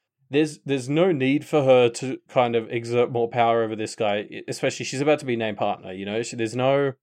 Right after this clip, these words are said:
<laughs> there's no situation where it's like she's, she doesn't have complete power im-,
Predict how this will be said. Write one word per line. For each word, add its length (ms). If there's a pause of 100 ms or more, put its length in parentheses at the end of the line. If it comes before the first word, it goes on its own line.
(140)
<laughs> 220
there's 420
no 140
situation 960
where 180
it's 160
like 220
she's, 320
she 100
doesn't 200
have 180
complete 320
power 260
im-, 140